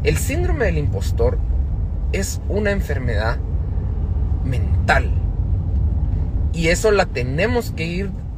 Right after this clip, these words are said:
destruyendo poco a poco con nuestras convicciones, con nuestras emociones, con nuestra seguridad.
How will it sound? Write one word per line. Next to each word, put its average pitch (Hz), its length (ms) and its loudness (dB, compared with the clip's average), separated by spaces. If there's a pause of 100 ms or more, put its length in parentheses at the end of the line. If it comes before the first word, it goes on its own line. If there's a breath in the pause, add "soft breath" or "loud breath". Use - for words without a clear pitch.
(120)
destruyendo 160 720 2
poco 190 180 0
a 185 60 0
poco 202 240 2 (180)
con 233 200 8
nuestras 220 280 -2
convicciones, 202 560 -2 (420 loud breath)
con 226 340 8
nuestras 190 460 -4
emociones, 165 600 -4 (680 loud breath)
con 214 500 8 (120)
nuestra 160 440 0
seguridad. 123 480 -6